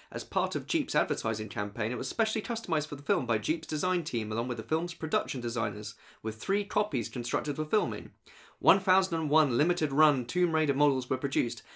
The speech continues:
available only in silver like the film version and minus its special customisations, and put on the market to coincide with the release of the film. Jeep Vice President Jeff Bell explained, the ad campaign is more than just a product placement. The Jeep Wrangler Rubicon is the most capable Jeep ever built,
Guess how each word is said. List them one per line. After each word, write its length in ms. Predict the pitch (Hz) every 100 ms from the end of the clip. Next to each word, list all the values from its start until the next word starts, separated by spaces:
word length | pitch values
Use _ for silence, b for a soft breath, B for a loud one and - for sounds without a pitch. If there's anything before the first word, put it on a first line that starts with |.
| B
available 480 | 117 143 143 - -
only 260 | 135 160 170
in 80 | 160
silver 360 | - 170 143 123
like 200 | 120 -
the 40 |
film 220 | - 170 131
version 340 | 117 110 113
and 120 | 107
minus 380 | 110 143 135 110
its 120 | -
special 360 | - 135 131 123
customisations, 1000 | 120 139 - 131 120 143 143 - 120 - B B B
and 160 | 101
put 160 | - 175
on 60 | 175
the 60 |
market 400 | 151 147 147 -
to 80 | -
coincide 560 | - 143 147 143 135 135
with 120 | 117
the 60 | 120
release 240 | 127 147 135
of 60 |
the 60 | 139
film. 420 | 156 127 98 - _ b b b b
Jeep 260 | - 196 -
Vice 220 | 147 147
President 480 | - 170 135 117 143
Jeff 260 | 143 139 -
Bell 200 | 156 127
explained, 600 | - - 110 113 147 - b b b b -
the 60 | 117
ad 120 | 165
campaign 380 | 127 113 127 131
is 180 | 120
more 220 | 147 202 185
than 140 | 160
just 180 | 147 -
a 60 |
product 340 | 143 185 180 -
placement. 460 | 110 107 107 101 -
The 80 | 123
Jeep 260 | 120 208 -
Wrangler 400 | 160 185 170 170
Rubicon 540 | 165 160 151 156 160
is 140 | 120
the 60 | -
most 220 | 123 123
capable 400 | - 190 175 160
Jeep 300 | 147 143 143
ever 180 | 143 135
built, 320 | 113 117 101